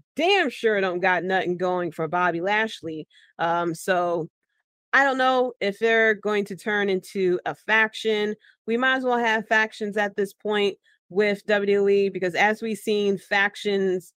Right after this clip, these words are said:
works right now. Uh, we got Judgment Day, Imperium, um, uh,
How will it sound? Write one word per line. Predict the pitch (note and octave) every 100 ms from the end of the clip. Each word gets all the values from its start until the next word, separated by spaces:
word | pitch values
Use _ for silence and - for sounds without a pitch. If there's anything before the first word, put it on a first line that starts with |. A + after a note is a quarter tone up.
| _ -
works | D#3+ F#3+ F3+ D#3 - -
right | F#3+ F3 E3+
now. | C#3 C#3+ E3 - - - F3
Uh, |
we | F3+
got | F#3+ F#3+ F3 E3
Judgment | A3 A3+ G#3+ A3 F3
Day, | G3+ G3+ G3+ F#3+ - _ _ _ _ -
Imperium, | E3 D#3 - C4 B3+ B3 A#3+ A#3 A3+ A#3 A#3 _ _ -
um, | E3+ E3+ E3+ D#3+ D#3+ E3 _ _ F3 _ -
uh, | C#3+ F2